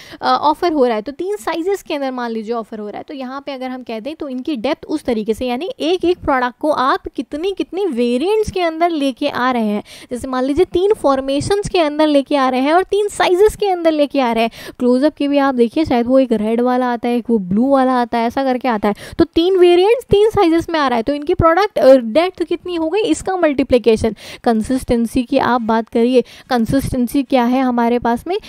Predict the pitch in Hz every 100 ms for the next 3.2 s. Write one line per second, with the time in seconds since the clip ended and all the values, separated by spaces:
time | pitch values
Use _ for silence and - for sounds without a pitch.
0 | - - 320 233 302 302 320 - - _
1 | _ _ _ _ - 311 302 277 311 349
2 | - 381 262 277 403 - - 294 277 269
3 | 370